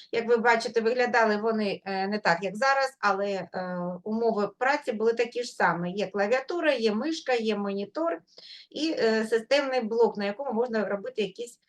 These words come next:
обчислення. То ці два інженери вирішили написати просту м-, мову програмування, яка була б зрозуміла будь-якому,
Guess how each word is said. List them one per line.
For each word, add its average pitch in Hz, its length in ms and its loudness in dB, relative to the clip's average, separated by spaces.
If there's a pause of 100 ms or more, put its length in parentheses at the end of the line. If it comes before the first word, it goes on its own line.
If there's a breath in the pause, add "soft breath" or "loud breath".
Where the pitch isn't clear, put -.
(220 soft breath)
обчислення. 185 800 -4 (360 loud breath)
То 269 220 4
ці 311 260 -2
два 254 460 6
інженери 330 640 0 (120)
вирішили 285 500 0
написати 254 760 4
просту 233 720 -4 (200)
м-, 214 140 -8 (220)
мову 196 360 -2
програмування, 311 840 0 (220)
яка 233 280 0
була 254 220 4
б 226 60 -2
зрозуміла 240 840 0
будь-якому, 208 840 -4